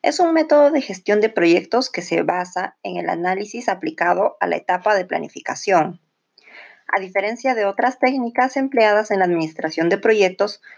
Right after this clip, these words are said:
como el Gantt o el per C P M, que llevan utilizándose desde hace mucho, mucho tiempo, esta metodología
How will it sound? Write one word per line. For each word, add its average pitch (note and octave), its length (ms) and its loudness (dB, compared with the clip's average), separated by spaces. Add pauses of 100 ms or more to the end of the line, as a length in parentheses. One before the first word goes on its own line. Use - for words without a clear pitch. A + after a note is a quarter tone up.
(180)
como D#3+ 260 2
el D#3 120 0
Gantt F#3 320 2
o F3+ 60 -2
el E3+ 100 -8
per E3+ 180 -6
C F3+ 160 -6
P G3+ 280 2
M, G3 300 0 (200)
que D#3+ 100 -6
llevan F3 300 2
utilizándose D#3 720 -4
desde D#3 260 0
hace D#3+ 180 -4
mucho, A#3 300 -2
mucho A3 340 -2
tiempo, A3 480 0 (340)
esta C#4+ 300 2
metodología F#3 1080 2